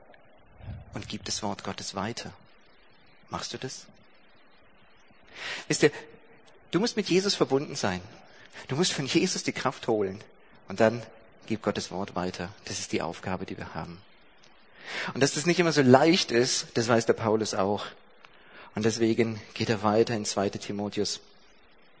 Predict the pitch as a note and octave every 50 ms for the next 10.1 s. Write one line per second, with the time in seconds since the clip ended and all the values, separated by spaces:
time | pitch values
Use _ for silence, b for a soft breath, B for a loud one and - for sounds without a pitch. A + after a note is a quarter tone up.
0 | - - - - - - - - - - - - - G#2+ G2+ G#2 G2 G2 - A#2
1 | G#2 - G2+ F#2+ - - - - G2+ G2 G2+ G2 B B B B B B A#2+ C3+
2 | C#3 E3+ F#3 G3 G3+ G#3+ G#3 - - - C3+ C3+ A#2+ B2 B2+ B2+ B2+ C3+ C#3 C3+
3 | A#2 G#2+ G#2 G#2 G2 G2+ G2 G2+ G2+ F#2+ F#2+ G#2+ A#2 B2 B2+ B2 A#2 A#2+ A2+ G#2+
4 | A2 A2 G#2 - B B B B B B B B B B G#2+ A2 B2 D3 D3+ D3+
5 | D#3 - - - - - A2 G#2 A2 A2+ A#2 A2 G#2 F#2+ - - - C3+ C#3+ E3
6 | C#3+ C3 - C3 A2 A#2+ B2+ A2+ G2 F#2 - - A2 - A#2+ A2+ A2+ A2+ G2+ G2
7 | F#2 - - - - - - - G2 G2+ G2+ G#2+ A#2 - B B B B G2 A2+
8 | G2+ - G#2 A#2 C#3 E3 F#3+ - - F3 D#3 C#3+ C#3+ D3 D3+ - - - - -
9 | - - F3 D#3 D3 D3+ D3 C#3 - C3 A#2 A#2+ A#2+ A#2+ A2+ F#2+ - - - -
10 | -